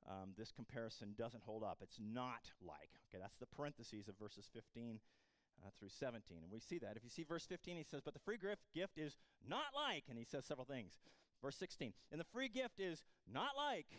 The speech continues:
several other things. So let's look at now how these, Adam and Christ, are different and not like, all right? <clears throat> Verse fifteen, "But the free gift is not like the trespass.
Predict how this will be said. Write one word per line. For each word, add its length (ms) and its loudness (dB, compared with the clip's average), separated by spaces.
several 280 2
other 140 4
things. 260 -10
So 100 0
let's 220 2
look 160 -2
at 120 -2
now 340 0
how 340 4
these, 380 -2
Adam 300 0
and 100 -4
Christ, 480 0
are 220 -2
different 440 -4
and 200 -4
not 260 -4
like, 320 -4
all 80 -8
right? 200 -8
<clears throat> 1000 -16
Verse 180 -4
fifteen, 440 -6
"But 140 2
the 80 2
free 200 4
gift 800 2
is 340 4
not 480 2
like 400 0
the 60 -4
trespass. 880 -4